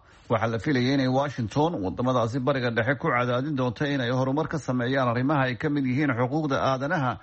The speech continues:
xorriyadda hadalka iyo inay joojiyaan dadka lagu xukumo dilka, gaar ahaana Sacuudiga. Waxayse u muuqataa inaan maamulka Biden xataa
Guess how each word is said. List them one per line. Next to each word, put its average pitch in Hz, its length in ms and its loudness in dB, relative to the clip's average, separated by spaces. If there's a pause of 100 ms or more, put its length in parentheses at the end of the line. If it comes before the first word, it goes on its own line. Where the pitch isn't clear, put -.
(380)
xorriyadda 165 400 2
hadalka 147 440 -4
iyo 123 200 -2
inay 123 240 0
joojiyaan 131 720 -2
dadka 156 320 -2
lagu 139 160 0
xukumo 131 400 -2
dilka, 139 240 -2
gaar 117 240 0
ahaana 123 640 0
Sacuudiga. 120 760 -2 (160)
Waxayse 190 360 0
u 240 80 0
muuqataa 135 560 0
inaan 123 240 0
maamulka 131 400 0
Biden 117 400 -2
xataa 107 400 0